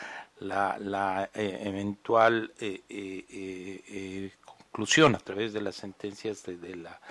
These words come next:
de los asuntos relacionados con estas violaciones sobre derechos humanos, que, en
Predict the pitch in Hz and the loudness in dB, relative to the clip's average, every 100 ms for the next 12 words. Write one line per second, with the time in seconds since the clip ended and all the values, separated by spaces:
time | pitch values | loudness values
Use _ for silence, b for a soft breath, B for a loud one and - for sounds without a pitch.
0 | B B B _ 95 95 92 92 - - | B B B _ -4 -2 -2 -2 -4 -6
1 | - 95 90 - 147 135 - 98 98 90 | -6 -6 -4 2 6 8 8 6 6 2
2 | - 95 98 101 - - 87 85 B B | -2 0 2 2 0 -6 -10 -10 B B
3 | B - 104 - 101 87 - 101 98 98 | B -10 -8 -4 -4 -4 -6 -4 -2 0
4 | - 113 95 92 - 95 98 98 98 - | 4 4 4 -2 -4 -4 -4 -4 -4 -6
5 | - 120 113 113 110 - - 92 90 | -4 0 4 4 2 -4 -8 -10 -10